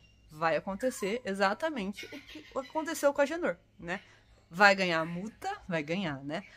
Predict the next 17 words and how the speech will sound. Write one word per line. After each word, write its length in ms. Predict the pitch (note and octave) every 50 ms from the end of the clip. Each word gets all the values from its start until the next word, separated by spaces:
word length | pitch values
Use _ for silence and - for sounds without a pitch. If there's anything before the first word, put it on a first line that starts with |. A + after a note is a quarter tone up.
| - -
Vai 140 | - E3+ F3
levar 300 | F3 F3+ F3 F#3 F#3+ G3+
a 40 | A3
multa, 340 | G#3 F#3 F3+ A3 - - D4+ D4+ - - - - - - A3 - - A3 - - - -
vai 300 | G#3 F3+ F3+ F3 F3 E3+ - - - - - - -
prender 560 | G#3 G#3 A3 A3+ A3+ F#3 F3+ F3+ G3+ C#4 D#4 - _ _ _ - -
a 240 | - F3+ E3+ D#3 D#3
ave, 240 | E3 G3+ C6 - - - _ _ _ _ - _
né? 280 | - D#3 D#3+ E3+ G#3 - - - - - _
E 120 | - F3+ F#3
aí 160 | F#3 F#3 F#3+
tem 240 | - - A#3 B3 B3
todo 1400 | A#3 - A3+ G#3+ A3 A3 A3 B3+ C#4+ D4 C#4+ D4 D4 D4 D4 D4 D4 C#4+ C#4+ C#4 C#4 C#4 C4+ C4+ C4 B3+ B3+ A#3 -
essa 240 | - A#3 A#3 C4 A#3+
burocracia 960 | A3 A3+ B3+ B3+ B3+ B3+ - C4 B3 B3+ - - - - B3+ A3 G#3+ - - - - - F4+ - B3+ - -
por 120 | G3 G3
trás 360 | F#3+ - E3+ D#3+ D#3 - -